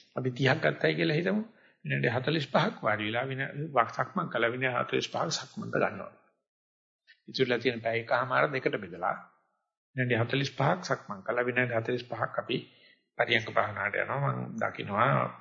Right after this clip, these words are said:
මේ ධර්ම සාකච්ඡාවට සහභාගීත්වය හොඳට ලැබෙනවා. වැඩි වෙනවා. මම හිතනවා මේකට වෙලා ගත්තට පාඩුවක් වෙන්නේ නැහැ. මොකද මේක අවශ්‍යයි. වැඩිට බහින්න ඉස්සෙල්ලා දැනගන්න එපා මොකද්ද වෙන්නේ කියලා.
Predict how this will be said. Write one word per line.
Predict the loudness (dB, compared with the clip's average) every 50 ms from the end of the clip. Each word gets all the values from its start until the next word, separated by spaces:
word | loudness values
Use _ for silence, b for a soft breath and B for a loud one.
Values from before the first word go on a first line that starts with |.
| -20 -20 _ _ _ _ _ _ _ _ _ _ _ -8
මේ | -8 -8 -8 -8 -10 -12 -14 -18 _ _ _
ධර්ම | -2 -2 -2 0 0
සාකච්ඡාවට | 2 2 4 4 2 0 2 0 0 0 0
සහභාගීත්වය | 0 0 0 2 0 -2 -2 -6 -10 -10 -10
හොඳට | -10 -8 -4 0 2 2 4 2 2
ලැබෙනවා. | 0 -2 -2 -2 -4 -6 -6 -10 -12 -14 b b b b b b b b b 0
වැඩි | 2 4 4 4
වෙනවා. | 4 4 2 -2 -2 -4 -4 -4 -8 -14 -20 _ _
මම | -12 -12 -10
හිතනවා | -10 -10 -8 -6 -4 -4 -2
මේකට | -2 -2 -2 -2 -2 -2 0
වෙලා | 2 2 4 4 4 4
ගත්තට | 4 0 0 -2 -4 0
පාඩුවක් | 0 0 2 0 -2 -4 -4
වෙන්නේ | -8 -14 -12 -6 -2
නැහැ. | -2 -2 -2
මොකද | -2 -6 -10 -10 -8
මේක | -6 -6 -6 -2
අවශ්‍යයි. | 2 2 2 2 2 2 4 4 4 2 0 -4 -6
වැඩිට | -10 -10 -8 -6 -6 -6 -2
බහින්න | -2 0 0 -2 -2 -4
ඉස්සෙල්ලා | -6 -6 -6 -6 -2 0
දැනගන්න | 2 2 2 2 0 0 0
එපා | 0 0 -2
මොකද්ද | 0 2 0 0 0 0
වෙන්නේ | 0 0 0 0 0 -2
කියලා. | -2 -2 -2 -4 -6